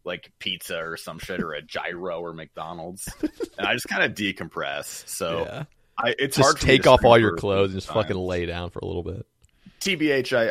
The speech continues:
Speaker 1: I, I stream in my pajamas anyway. <laughs>
Speaker 2: Yeah, and the Max cape.
Speaker 1: And the Max cape. People love the Max cape, which
Speaker 2: Yeah.
Speaker 1: so do I. So
Speaker 2: Where'd you
Speaker 1: good,
Speaker 2: get that,
Speaker 1: good
Speaker 2: by the way?
Speaker 1: investment. A guy on Etsy. Um, his name is, like,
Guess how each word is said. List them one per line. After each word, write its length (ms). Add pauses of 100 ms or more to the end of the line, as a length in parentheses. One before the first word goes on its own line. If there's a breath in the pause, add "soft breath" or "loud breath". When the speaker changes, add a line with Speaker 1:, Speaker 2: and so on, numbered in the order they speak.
Speaker 1:
I, 140
I 80
stream 320
in 80
my 140
pajamas 460
anyway. 640
<laughs> 420
Speaker 2:
Yeah, 280 (160)
and 140
the 60
Max 300
cape. 240 (720 soft breath)
Speaker 1:
And 160
the 60
Max 340
cape. 280
People 220
love 160
the 80
Max 320
cape, 300
which 200
Speaker 2:
Yeah. 100
Speaker 1:
so 180
do 140
I. 180
So 380
Speaker 2:
Where'd 260
you 60
Speaker 1:
good, 100
Speaker 2:
get 120
that, 100
Speaker 1:
good 60
Speaker 2:
by 140
the 80
way? 120
Speaker 1:
investment. 120 (760)
A 60
guy 260
on 100
Etsy. 480 (100)
Um, 280
his 120
name 140
is, 100
like, 140